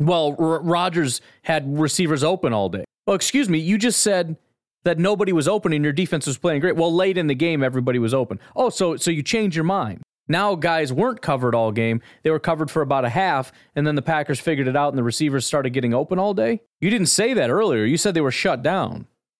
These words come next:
like, the whole game. Basically, what you want to do is just praise, praise, praise, praise, praise,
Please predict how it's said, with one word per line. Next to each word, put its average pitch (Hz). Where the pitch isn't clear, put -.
like, 135
the 135
whole 147
game. 135
Basically, 240
what 180
you 180
want 170
to 120
do 165
is 123
just 123
praise, 151
praise, 139
praise, 127
praise, 120
praise, 151